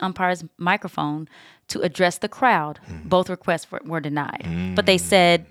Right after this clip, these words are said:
Speaker 1: you know, later, if, if the person continues to do that, they will, um,
Speaker 2: Try to find
Speaker 1: ask
Speaker 2: them and
Speaker 1: them
Speaker 2: kick
Speaker 1: to
Speaker 2: them
Speaker 1: leave.
Speaker 2: out. Right.
Speaker 1: Right.
Speaker 2: Okay, so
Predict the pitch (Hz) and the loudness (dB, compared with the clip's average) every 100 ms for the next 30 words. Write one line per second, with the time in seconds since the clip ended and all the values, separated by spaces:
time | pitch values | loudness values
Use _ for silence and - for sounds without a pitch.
0 | - 180 156 160 185 185 180 170 - 160 | -6 0 0 2 2 2 0 -4 -8 -8
1 | 165 - 185 180 160 185 170 151 160 165 | -6 -4 -4 -4 -6 -6 -6 -6 -2 0
2 | 160 160 156 151 160 151 147 - - - | 0 2 2 4 2 2 -2 -8 -20 -20
3 | - - 147 139 131 147 113 - 110 101 | -14 -2 0 0 4 4 6 4 4 2
4 | 90 127 - 92 76 - 113 98 160 - | 2 4 4 2 0 0 2 2 0 0
5 | - 156 95 - - 151 80 | 2 4 4 2 4 4 4